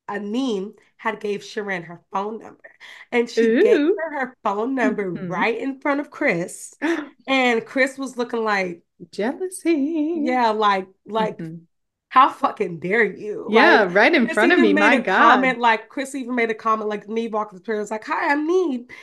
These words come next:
Speaker 1: And she was like, "And I'm Chris, Shirin's partner." <laughs>
Speaker 2: Oh, mm-hmm.
Speaker 1: Yeah, like, so
Speaker 2: I
Speaker 1: Chris was
Speaker 2: see.
Speaker 1: not feeling that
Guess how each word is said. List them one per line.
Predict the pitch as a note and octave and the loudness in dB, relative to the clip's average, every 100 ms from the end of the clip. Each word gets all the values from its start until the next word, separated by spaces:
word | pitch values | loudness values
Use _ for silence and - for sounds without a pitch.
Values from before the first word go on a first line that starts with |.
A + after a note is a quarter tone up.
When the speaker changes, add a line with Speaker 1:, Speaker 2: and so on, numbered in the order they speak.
| - | -8
Speaker 1:
And | C4 C#4 | -4 -4
she | - C#4 | 0 0
was | A#3+ - | 0 0
like, | B3+ A3 F#3+ - _ _ _ _ _ _ _ _ _ _ _ - | 0 0 -2 -10 _ _ _ _ _ _ _ _ _ _ _ -2
"And | B3+ | 0
I'm | A#3 A3 | 2 0
Chris, | A3 - G#3 - - - _ - | -2 -6 -6 -8 -20 -20 _ -16
Shirin's | - C4 A3+ G#3 G#3 | -2 2 4 2 -2
partner." | - G3+ F#3+ F3 D#3+ E3+ _ _ | -8 -6 -6 -6 -8 -10 _ _
<laughs> | - G#4 - - - B4+ A4 - G#4+ G#4 | 4 4 2 -12 0 4 4 6 6 6
Speaker 2:
Oh, | G4+ A3+ B3 B3+ C4 C4 B3+ A#3+ A3+ G#3 | 6 6 6 6 4 4 2 0 0 -2
mm-hmm. | G3+ G#3+ F#3+ | -6 -10 -2
Speaker 1:
Yeah, | C#4 C4+ B3+ A#3 | 4 6 6 6
like, | A#3+ A#3 A3+ | 4 2 0
so | - - | -6 -2
Speaker 2:
I | C#4+ C4+ F#3+ G#3 | 0 2 4 6
Speaker 1:
Chris | A#3+ A4 - | 4 2 -2
was | E4 D#4 | -2 0
Speaker 2:
see. | |
Speaker 1:
not | A#3+ A3+ G#3 G#3 - | 2 4 4 0 -4
feeling | A#3 A3 A3 G3+ | -2 0 0 2
that | G3 F3+ E3+ | 2 0 -2